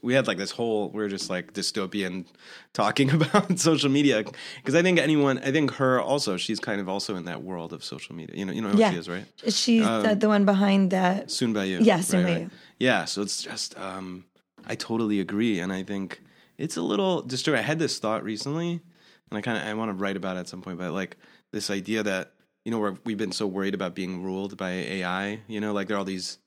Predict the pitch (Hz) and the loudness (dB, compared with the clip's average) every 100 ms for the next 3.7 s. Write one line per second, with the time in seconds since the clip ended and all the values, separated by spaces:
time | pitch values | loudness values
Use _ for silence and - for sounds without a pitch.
0 | _ _ _ - 120 120 120 110 117 113 | _ _ _ -4 0 2 2 2 2 2
1 | 113 113 110 113 113 107 101 - - - | 2 -2 -2 -2 0 -2 -4 -10 -12 -8
2 | 120 120 117 117 113 - - _ _ _ | -4 -2 0 -2 -2 -8 -12 _ _ _
3 | - 127 226 240 220 185 | -8 -4 -2 0 2 2